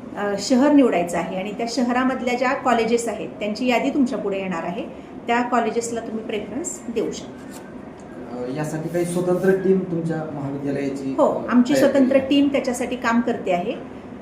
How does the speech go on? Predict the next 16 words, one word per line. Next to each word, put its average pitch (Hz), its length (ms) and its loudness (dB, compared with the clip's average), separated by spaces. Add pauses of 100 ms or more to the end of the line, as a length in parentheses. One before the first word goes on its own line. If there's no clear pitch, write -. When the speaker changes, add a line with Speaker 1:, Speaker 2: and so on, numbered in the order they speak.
Speaker 1:
आ-, 202 200 -2
आमचं 247 240 6
अकॅडमीचं 254 680 2
ऑफिस 247 340 0
आहे, 190 200 -4
त्या - 360 -6
अकॅडमीच्या 233 480 -4
ऑफिसमधली 226 520 -4
आमची 214 220 -6
चार 226 220 -2
पाच 226 260 -6
लोकांची 214 360 -6
एक - 180 -8
टीम 269 180 4
आहे. 196 220 -4
ती 233 340 -8